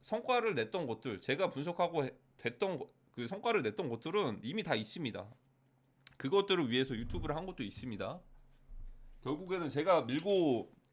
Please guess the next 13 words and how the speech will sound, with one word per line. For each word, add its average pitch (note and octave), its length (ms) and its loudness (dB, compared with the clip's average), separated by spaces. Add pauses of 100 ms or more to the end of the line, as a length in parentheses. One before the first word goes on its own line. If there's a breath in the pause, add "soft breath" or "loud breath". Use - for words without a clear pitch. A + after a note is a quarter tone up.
밀어붙였던 E3 960 2
민코인, D3 680 -2 (680 soft breath)
얘네들보다 G#3+ 880 8
상승률이 A3+ 580 0
더 C#3 140 0
컸던 A3 340 2
애들이 A#2+ 460 -2 (240)
있나 G#3 500 4
생각을 G3+ 400 0
해봤을 G#3 300 2
때 D3 80 0
없습니다. G#2+ 560 -4 (240)
없어요. A#2 420 -4